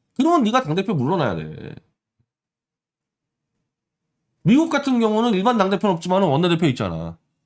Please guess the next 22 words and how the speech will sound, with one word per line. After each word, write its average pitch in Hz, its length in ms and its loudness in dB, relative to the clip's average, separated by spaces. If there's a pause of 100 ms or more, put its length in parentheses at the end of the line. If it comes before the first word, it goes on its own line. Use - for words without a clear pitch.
(140)
원내대표가 226 1000 2
그래도 302 400 -2
대통령한테 202 1080 0 (280)
대통령이 214 480 2
추진하는 208 300 2
입법들을 180 720 2
통과시키는 196 440 0
게 185 60 0
원내대표지. 104 560 -2 (380)
그래서 294 220 2
봐봐. 165 400 4 (240)
네, 175 220 0
네, 196 340 2
네 190 180 2
형, 147 340 0
어? 175 260 -4 (240)
유승민이. 156 540 0 (640)
<clears throat> 127 280 -4
유승민이도 330 500 4
마찬가지야. 254 500 4
똑같아, 302 320 2
너희들하고. 98 800 2